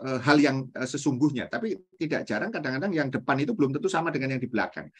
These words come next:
Yang di belakang ada satu, eh, kesepakatan-kesepakatan atau transaksi-transaksi tertentu, sementara yang di luar itu yang dimainkan adalah, eh, apa namanya, coverage ya, istilahnya itu untuk, untuk, untuk apa namanya, me-, eh, apa, nipu lah begitu masyarakat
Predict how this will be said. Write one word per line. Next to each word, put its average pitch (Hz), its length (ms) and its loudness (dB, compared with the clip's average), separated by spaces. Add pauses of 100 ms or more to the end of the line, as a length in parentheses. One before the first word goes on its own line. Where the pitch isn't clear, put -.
(180)
Yang 113 220 -2
di 117 100 4
belakang 113 380 2
ada 101 340 -2
satu, 98 560 -2
eh, 92 240 -4
kesepakatan-kesepakatan 104 1700 -2
atau - 240 -2
transaksi-transaksi 104 1120 2
tertentu, 101 400 0 (320)
sementara 131 400 6
yang 143 80 6
di 127 80 4
luar 120 320 6
itu 175 160 2
yang 143 80 2
dimainkan 113 560 0
adalah, 117 240 -2 (380)
eh, 107 320 4
apa 139 180 0
namanya, 123 300 0
coverage - 560 0
ya, 98 160 2
istilahnya 113 480 0
itu 123 160 0
untuk, 113 240 -2
untuk, 104 320 -4
untuk 107 320 -4
apa - 240 -6
namanya, 123 320 -2
me-, 104 320 -2 (400)
eh, 98 320 2
apa, 147 160 0
nipu 135 480 6
lah 92 80 -4
begitu 104 320 -2
masyarakat 87 600 -8